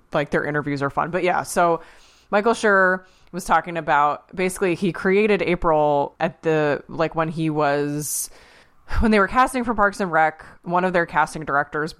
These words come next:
was like, "You have to meet this girl. Like, she's really funny, and I just think you have to meet her." And so <laughs> he said that Aubrey Plaza came in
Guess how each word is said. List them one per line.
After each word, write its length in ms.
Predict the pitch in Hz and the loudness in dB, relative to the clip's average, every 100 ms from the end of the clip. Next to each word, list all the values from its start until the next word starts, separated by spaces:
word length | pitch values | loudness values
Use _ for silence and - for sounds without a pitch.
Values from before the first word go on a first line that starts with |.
| - - | -20 -10
was 240 | 160 160 | -4 -2
like, 220 | 151 143 160 | 0 -4 -4
"You 80 | |
have 260 | 170 180 - | 0 0 0
to 180 | 175 156 | -2 -4
meet 280 | - 147 - | -4 -8 -6
this 160 | 143 | -6
girl. 320 | - 143 127 | 0 0 2
Like, 180 | 131 131 | 0 -2
she's 400 | - 147 139 - | -4 -6 -6 -6
really 300 | 151 170 165 | -2 0 2
funny, 540 | 160 156 139 135 131 127 - - - | 0 -2 -2 -4 -8 -12 -20 -6 0
and 220 | 156 147 | 0 2
I 100 | 165 | 0
just 240 | 170 156 | -2 -4
think 200 | - 175 | -4 -2
you 120 | 175 156 | 0 0
have 200 | 151 - | 0 -4
to 80 | |
meet 140 | 139 139 | -4 -2
her." 200 | 131 131 - | -2 -2 -2
And 120 | 165 | -2
so 380 | - 160 151 - - | 2 2 2 0 -4
<laughs> 80 | - | -10
he 220 | - 240 | -2 0
said 340 | - 190 175 165 | 2 2 2 2
that 220 | 156 139 - - _ | 0 -2 -8 -20 _
Aubrey 240 | 156 160 214 | 0 2 0
Plaza 380 | - 170 175 175 | 2 2 2 -4
came 260 | 170 151 | -4 -2
in 240 | 143 135 | 0 0